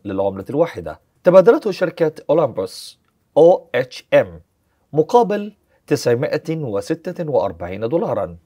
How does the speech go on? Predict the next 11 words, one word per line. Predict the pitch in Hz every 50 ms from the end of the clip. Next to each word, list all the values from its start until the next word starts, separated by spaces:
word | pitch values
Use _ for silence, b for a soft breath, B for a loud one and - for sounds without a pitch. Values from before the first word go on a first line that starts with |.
| _ _ _ _ _ _ _ 101
والآن | 107 104 104 - - 117 113 117 123 139 147 147 b b b b b b _ -
أصبحت | - - - 240 254 254 196 -
عملة | 147 143 139 131 127 -
واحدة | 143 143 165 180 170 - 117 98 95 92 b b b b b b b -
مقابل | 151 175 - - 262 233 190 190 165 151
ثلاثة | 131 - - 113 120 143 175 175 165 135 - 131
عشر | 135 131 127 113 104
دولارا | 95 110 113 123 131 127 127 131 127 127 - -
وواحد | 107 107 110 110 107 107 120 135 151 160 - 160 147 139 147
وستين | 143 131 110 101 95 - - 90 - _ 113 113 110 110
سنتا، | 110 - - 190 151 - - 87 78 78